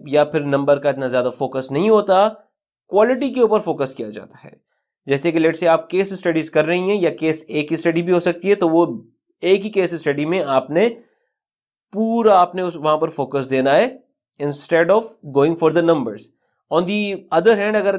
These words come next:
यहाँ पर क्वांटिटेटिव डेटा कलेक्शन मेथड होता तो फिर हम नंबर्स के ऊपर बहुत ज़्यादा फोकस करते। But now because सीडीए involves qualitative data collection methods, so यहाँ पर हमारे पास नंबर्स का इतना ज़्यादा इस्तेमाल नहीं होगा। और जब आप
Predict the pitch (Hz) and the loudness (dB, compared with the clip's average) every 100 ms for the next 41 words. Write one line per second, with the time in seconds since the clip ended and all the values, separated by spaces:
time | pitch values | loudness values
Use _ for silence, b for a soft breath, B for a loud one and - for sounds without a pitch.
0 | 160 175 180 185 185 - 185 196 220 233 | -2 -2 0 -2 -6 -2 -2 0 -2 -2
1 | 220 196 196 175 175 185 151 135 156 147 | 0 2 2 0 -2 -2 0 0 4 4
2 | 143 185 202 190 180 147 185 214 143 165 | 4 2 0 -4 -4 0 0 0 0 2
3 | 180 165 170 165 147 135 131 123 123 117 | 0 0 -2 0 0 0 2 2 0 -4
4 | 104 117 123 113 127 _ 127 135 143 143 | -10 -10 -8 -8 -10 _ -2 2 4 2
5 | 127 135 135 127 151 175 220 220 233 226 | 0 -2 -2 -4 -6 -2 -2 2 6 8
6 | 220 214 - _ - 143 143 139 143 135 | 8 4 -4 _ -10 -4 0 2 2 -2
7 | - _ _ _ 170 180 202 254 254 202 | -8 _ _ _ 2 2 0 -2 0 0
8 | 185 175 165 156 170 165 165 - - 131 | 0 0 -2 -2 -4 -4 -6 -10 -8 0
9 | 175 175 180 214 - _ _ - 139 135 | 0 2 2 2 -4 _ _ -2 2 4
10 | 135 131 139 147 156 160 165 160 135 131 | 2 2 2 2 2 2 2 2 2 2
11 | 131 139 196 - 139 143 147 143 - 165 | 2 0 0 -4 -2 2 4 2 2 -2
12 | 127 127 120 120 151 139 123 135 123 113 | 0 0 2 4 2 2 0 2 0 -4
13 | 101 - - _ _ _ _ - 143 139 | -8 -14 -20 _ _ _ _ -4 -2 2
14 | 160 160 | 4 2